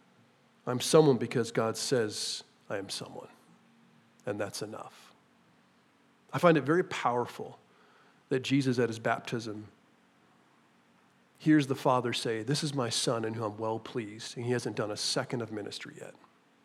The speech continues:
That we could rest there. We live by the living words pouring out of our living God. To avoid emptiness of an identity crisis, we must continually feast on those living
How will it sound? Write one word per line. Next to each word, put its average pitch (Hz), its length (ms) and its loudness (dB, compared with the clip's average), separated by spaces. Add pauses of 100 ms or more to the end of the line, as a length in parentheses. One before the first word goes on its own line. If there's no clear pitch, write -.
(1040)
That 165 100 -2
we 143 100 4
could 139 140 4
rest 160 420 2
there. 107 360 -4 (2750)
We 127 100 2
live 151 380 8
by 123 140 4
the 123 80 0
living 139 340 6
words 110 460 0
pouring 127 480 2
out 113 260 0
of 117 140 -6
our 107 120 -2
living 117 420 -2
God. 92 420 -6 (1500)
To - 80 -2
avoid 135 260 6
emptiness 147 580 8
of 123 140 4
an 120 60 0
identity 123 440 6
crisis, 107 680 -2
we 120 80 -4
must 117 240 -2
continually 127 540 0
feast - 600 -2
on 110 200 -2
those 113 300 2
living 110 520 -4